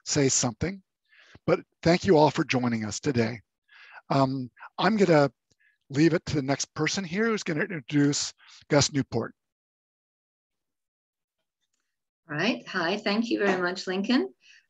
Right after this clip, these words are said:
Speaker 2: Um, so, uh, Gus, as many of you know, um,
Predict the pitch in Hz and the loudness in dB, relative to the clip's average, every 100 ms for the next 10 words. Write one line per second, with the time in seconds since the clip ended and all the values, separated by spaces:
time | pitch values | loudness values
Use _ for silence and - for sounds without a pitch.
0 | _ 196 202 202 202 202 196 - - - | _ 2 6 6 4 -2 -6 -10 -12 -12
1 | _ - - 226 202 202 190 185 190 _ | _ -12 -2 2 4 6 8 6 2 _
2 | _ _ 170 170 170 202 349 - - 165 | _ _ -8 -6 0 2 2 -2 -6 -4
3 | 151 - 175 208 220 220 190 180 170 - | -4 -6 -4 -2 2 2 4 0 0 -10
4 | 165 160 156 196 349 - - - - _ | -8 -6 -4 -4 -6 -10 -20 -20 -20 _
5 | - 185 185 190 180 170 - | 0 2 2 0 -2 -6 -12